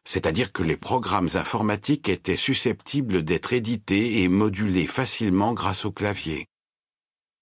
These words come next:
Lorsqu'elle utilisait des ordinateurs du temps où elle était à l'université, les codes étaient d'abord écrits à la main sur des feuilles de programmation,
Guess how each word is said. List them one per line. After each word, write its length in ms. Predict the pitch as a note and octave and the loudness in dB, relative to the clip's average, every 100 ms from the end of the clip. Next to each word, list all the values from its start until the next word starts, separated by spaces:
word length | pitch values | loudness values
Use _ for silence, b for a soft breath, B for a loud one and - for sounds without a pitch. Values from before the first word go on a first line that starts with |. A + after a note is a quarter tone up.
| _ | _
Lorsqu'elle 360 | - - - E2 | -6 -4 0 2
utilisait 460 | E2 F2+ E2+ E2+ G2+ | 2 0 2 2 2
des 180 | E2 | 2
ordinateurs 640 | D#2 D#2 E2 E2 - A#2 D2+ | -2 -2 0 0 0 0 0
du 160 | D2+ | -6
temps 180 | - F2+ | -2 0
où 180 | D#2+ E2 | 2 0
elle 140 | D#2+ | 0
était 300 | D#2+ F2+ - | -2 -2 -2
à 20 | |
l'université, 800 | D2 C#2 D2 C#2 C2+ D#2+ - A2+ - B B B B | -4 -2 -4 -2 -2 -4 -2 -4 -4 B B B B
les 160 | F2 F#2+ | -2 0
codes 300 | - A#2+ E2+ | 2 2 2
étaient 280 | D#2 F2+ D#2 | 0 0 0
d'abord 440 | G2+ G2+ A2 E2+ | 0 2 2 2
écrits 340 | F2+ - G2+ | 0 0 0
à 60 | D#2+ | 2
la 120 | D#2+ | 0
main 220 | E2+ F2+ | 0 0
sur 220 | - - C#2+ | -2 -4 -6
des 100 | C#2+ | -6
feuilles 240 | - G2+ | -2 -2
de 120 | D2+ | -2
programmation, 720 | D#2 F2+ E2 D#2+ C#2+ - G2 | -2 -2 0 0 0 -2 0